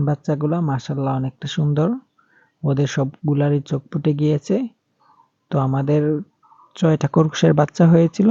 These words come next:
মাশাআল্লাহ, সব কয়টা বাচ্চারই চোখ ফুটেছে এবং সব কয়টা বাচ্চাই সুস্থ আছে।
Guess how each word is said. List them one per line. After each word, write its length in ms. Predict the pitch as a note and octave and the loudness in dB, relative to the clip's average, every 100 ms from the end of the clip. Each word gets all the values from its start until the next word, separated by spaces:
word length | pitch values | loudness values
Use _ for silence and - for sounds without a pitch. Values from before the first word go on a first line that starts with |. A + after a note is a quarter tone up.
| B3 | 4
মাশাআল্লাহ, 540 | D3 C#3+ C#3 D3+ A3 F4 - - | 4 4 2 2 2 -2 -16 -8
সব 180 | - B2 | -4 -2
কয়টা 240 | - B2+ C3+ | 0 0 2
বাচ্চারই 420 | C3+ - C#3+ B2+ | 0 0 0 0
চোখ 160 | - C#3+ - | -2 -4 0
ফুটেছে 420 | D3+ D#3+ D3+ C4 - _ _ _ _ _ - | 2 2 2 0 -2 _ _ _ _ _ -6
এবং 180 | C3+ B2+ B2+ | -2 0 0
সব 120 | C3+ B2+ | -2 -2
কয়টা 240 | - C3 C3 | -2 -2 0
বাচ্চাই 340 | C3+ - B2 | -2 -2 -4
সুস্থ 300 | - C#3 - | -2 -6 -2
আছে। 320 | D3+ D3 - | -2 -2 -2